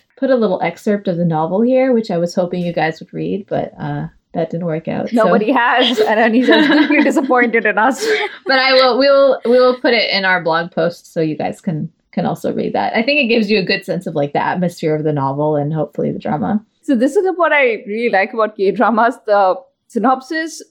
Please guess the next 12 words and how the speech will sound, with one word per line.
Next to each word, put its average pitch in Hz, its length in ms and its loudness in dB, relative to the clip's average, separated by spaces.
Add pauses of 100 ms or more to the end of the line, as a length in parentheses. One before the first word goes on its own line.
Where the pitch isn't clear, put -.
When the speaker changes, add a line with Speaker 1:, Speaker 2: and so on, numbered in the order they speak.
Speaker 2:
just 226 200 -2
sounds 233 420 0
so, 240 600 4 (160)
it, 247 200 -2
it 254 160 2
sounds 277 300 0
like 262 160 0
a 277 80 0
child's 214 400 2
anime, 220 540 0 (420)
but 294 500 2 (540)
given 269 460 2